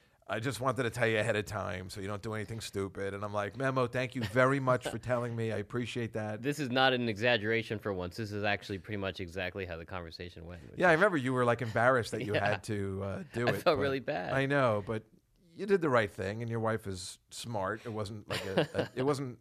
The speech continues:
Speaker 1: ironically, a dick move. For anyone else, it would be. But <laughs> so then I go to the party. I see the midget. He's being, uh,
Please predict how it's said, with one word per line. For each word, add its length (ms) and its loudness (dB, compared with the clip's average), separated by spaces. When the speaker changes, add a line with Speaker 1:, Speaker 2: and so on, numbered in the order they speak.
Speaker 1:
ironically, 420 0
a 40 -2
dick 280 -6
move. 280 -4
For 80 -4
anyone 260 0
else, 200 0
it 100 -6
would 200 -4
be. 160 -6
But 320 -6
<laughs> 200 -20
so 140 0
then 120 6
I 60 6
go 180 8
to 60 8
the 100 4
party. 380 0
I 20 0
see 200 -2
the 100 -2
midget. 320 -2
He's 140 -4
being, 340 -2
uh, 220 -4